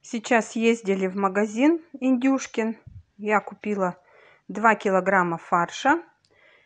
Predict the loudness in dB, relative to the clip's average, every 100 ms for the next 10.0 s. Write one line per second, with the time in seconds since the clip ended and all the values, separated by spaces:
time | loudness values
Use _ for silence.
0 | _ _ -2 0 2 2 2 2 -4 -6
1 | -6 -4 -2 -2 -2 0 4 4 4 -2
2 | _ _ _ _ _ _ -6 2 2 2
3 | 2 0 2 -2 -4 -6 -4 -4 2 2
4 | 2 -6 _ _ _ _ _ _ _ _
5 | -6 -4 0 0 4 4 4 2 0 4
6 | 6 6 4 0 -2 -2 -4 -4 -8 -2
7 | -2 -2 -4 -2 -2 -4 -6 -2 -2 -2
8 | -6 _ _ _ -2 -2 0 -2 0 -4
9 | -6 -10 -2 -2 -2 -2 -2 -4 -12 -20